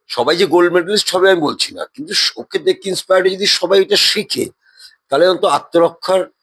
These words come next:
সে যেটা দরকার সেটার একটা বড় দিক কিন্তু ও কিন্তু তৈরি করলো আজকে আমাদের বারাসাতের মেয়ে,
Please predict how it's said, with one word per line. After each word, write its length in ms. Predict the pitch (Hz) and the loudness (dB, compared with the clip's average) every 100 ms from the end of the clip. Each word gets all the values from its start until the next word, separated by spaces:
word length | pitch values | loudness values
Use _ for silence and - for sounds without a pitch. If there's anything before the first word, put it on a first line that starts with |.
| _ - | _ -8
সে 220 | - 202 | -2 -2
যেটা 380 | 143 180 180 175 | 0 0 2 0
দরকার 560 | 131 127 - 139 104 - _ _ _ _ _ - | 2 2 0 0 -2 -2 _ _ _ _ _ -14
সেটার 360 | - - 165 | -6 0 2
একটা 220 | 165 165 | 2 -2
বড় 280 | 147 131 139 | 2 2 2
দিক 220 | 143 143 | 0 -4
কিন্তু 480 | - 156 156 196 233 - _ _ _ _ _ - | -2 -2 0 -2 -2 -8 _ _ _ _ _ -10
ও 100 | 117 | -8
কিন্তু 280 | - 135 156 | -6 -8 -6
তৈরি 300 | - 131 139 | -2 -2 -2
করলো 300 | 107 87 82 | -6 -4 -4
আজকে 300 | - - - - _ _ _ - | -2 -6 -10 -20 _ _ _ -8
আমাদের 320 | 104 110 107 | -6 -4 -2
বারাসাতের 500 | 107 107 - 110 110 | 0 0 -2 -4 -4
মেয়ে, 320 | 107 131 | 0 0